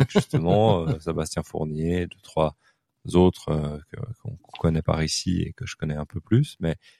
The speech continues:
Speaker 1: du coup, euh, non, c'était bien. J'ai trouvé le cours très intéressant, ce qui est pas tout le temps le cas, donc c'est, ça vaut la peine de, quand même de le souligner parce que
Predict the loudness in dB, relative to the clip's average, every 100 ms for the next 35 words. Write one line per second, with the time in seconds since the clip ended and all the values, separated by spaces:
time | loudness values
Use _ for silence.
0 | _ _ -6 -4 2 4 6 6 4 4
1 | 2 0 0 -2 -4 -4 -2 2 2 2
2 | -2 -10 -4 -2 -2 -6 -6 -6 -6 -6
3 | -4 0 0 0 -4 -4 0 0 0 -4
4 | -6 -6 -2 -2 -2 -4 -10 -8 -8 -8
5 | -6 -4 -4 -6 -6 -4 -2 -2 -4 -4
6 | -2 2 2 2 -2 -6